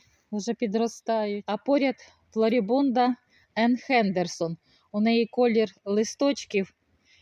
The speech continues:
інший. Бачите, такий бордовий, бордово-зелений.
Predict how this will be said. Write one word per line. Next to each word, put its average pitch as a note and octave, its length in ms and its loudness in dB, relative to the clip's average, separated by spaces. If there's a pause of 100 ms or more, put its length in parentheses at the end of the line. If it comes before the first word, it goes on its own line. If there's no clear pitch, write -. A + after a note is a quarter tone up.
інший. G#3 460 0
Бачите, F#3+ 500 -4 (100)
такий F#3+ 440 -2 (1400)
бордовий, G3 800 0
бордово-зелений. F3+ 1200 0